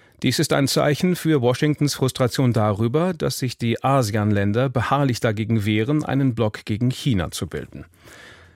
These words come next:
Weder die Philippinen noch Thailand oder Indonesien wollen sich als Schachfiguren gegen Peking missbrauchen lassen."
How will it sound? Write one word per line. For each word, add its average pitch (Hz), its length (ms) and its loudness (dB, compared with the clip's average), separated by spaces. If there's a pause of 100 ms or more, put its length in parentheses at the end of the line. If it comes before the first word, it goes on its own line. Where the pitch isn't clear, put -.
(120)
Weder 131 240 4
die 110 100 0
Philippinen 135 680 2
noch 180 220 0
Thailand 135 580 2
oder 139 280 0
Indonesien 139 760 2
wollen 95 240 2
sich 104 240 -4
als 107 120 -2
Schachfiguren 110 720 -2
gegen 101 260 0
Peking 104 380 -2
missbrauchen 110 500 -2
lassen." - 400 -12